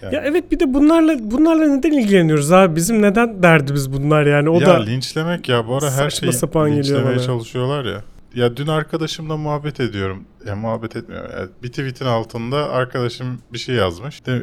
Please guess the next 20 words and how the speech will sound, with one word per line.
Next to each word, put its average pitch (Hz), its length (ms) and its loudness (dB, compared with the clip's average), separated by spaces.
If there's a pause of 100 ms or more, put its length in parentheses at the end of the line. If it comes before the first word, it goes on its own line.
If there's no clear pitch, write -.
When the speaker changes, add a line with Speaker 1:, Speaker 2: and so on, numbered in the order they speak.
(320)
Speaker 1:
işte - 260 -6
İstanbul'da 120 600 -2
dün 117 120 -4
meteor 113 600 -2
düşmüş - 380 -12
falan 107 340 -4
bilmem, 107 420 -6
bilmem 110 400 -2
ne 135 60 -2
ya. 85 280 -2 (280)
İşte 110 440 -8 (220)
İstanbul'da 123 720 -2
düştü - 280 -6
haberinin 101 480 -2
altına 135 580 -6 (200)
karşı 127 420 -2 (160)
Anadolu 120 440 -4
yakasındaki 120 680 -8
birkaç 123 320 -6
ilçenin 113 600 -6